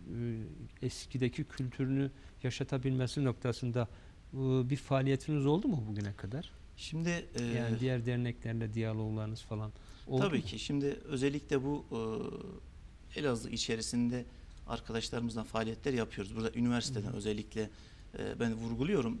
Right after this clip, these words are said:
Speaker 2: Niye, neden üniversite? Çünkü, e, farklı illerden burada üniversitemize gelip okuyan arkadaşlarımız var.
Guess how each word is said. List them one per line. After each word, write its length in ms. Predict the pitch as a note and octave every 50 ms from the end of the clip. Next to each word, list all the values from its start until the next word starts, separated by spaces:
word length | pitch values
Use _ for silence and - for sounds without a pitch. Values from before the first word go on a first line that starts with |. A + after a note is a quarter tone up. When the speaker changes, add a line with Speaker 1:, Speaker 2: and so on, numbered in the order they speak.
| C3+ B2
Speaker 2:
Niye, 260 | C3 B2+ C3+ C#3+ C3+ -
neden 220 | B2 A#2+ C3+ C#3+ C3
üniversite? 580 | A#2 A2 A2 G#2+ G#2+ G#2 - - - G3 G#3 - - - - - - - -
Çünkü, 460 | - - E3 - - E3 E3 - - - -
e, 180 | - A#2 A2 - - - - - - - G#2 G#2 - -
farklı 340 | - - C3+ C#3 - - -
illerden 680 | - D#3+ C#3+ C#3 C3 C3+ C3+ C3 C3 D3+ D#3+ E3+ - - - - - - -
burada 200 | C3+ B2+ C#3+ C#3
üniversitemize 580 | C3+ C3 C3+ D3 C#3 - - A#2+ A2+ G#2+ A#2
gelip 220 | A#2 C3 D3+ D3 -
okuyan 280 | B2+ - - C#3+ C3
arkadaşlarımız 720 | A#2+ A2+ - - A2 A2 G2+ - - G#2+ G#2+ G#2+ G#2 F#2+ -
var. 180 | - - -